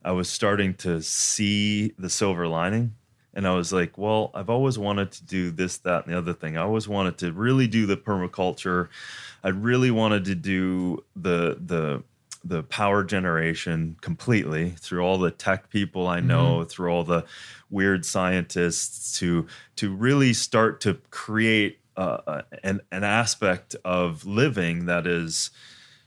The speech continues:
Speaker 1: really supporting our freedoms, freedom of food, freedom of water, freedom of, of generating power, and freedom of shelter."
Speaker 2: Mm-hmm.
Speaker 1: So it really just threw me into that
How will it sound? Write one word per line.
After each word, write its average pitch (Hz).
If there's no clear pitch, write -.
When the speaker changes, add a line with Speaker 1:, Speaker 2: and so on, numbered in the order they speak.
Speaker 1:
really 113
supporting 104
our 85
freedoms, 92
freedom 101
of 87
food, 87
freedom 95
of 85
water, 82
freedom 92
of, 80
of 85
generating 85
power, 78
and 76
freedom 80
of 73
shelter." 120
Speaker 2:
Mm-hmm. -
Speaker 1:
So 117
it 104
really 123
just 85
threw 101
me 80
into 78
that 78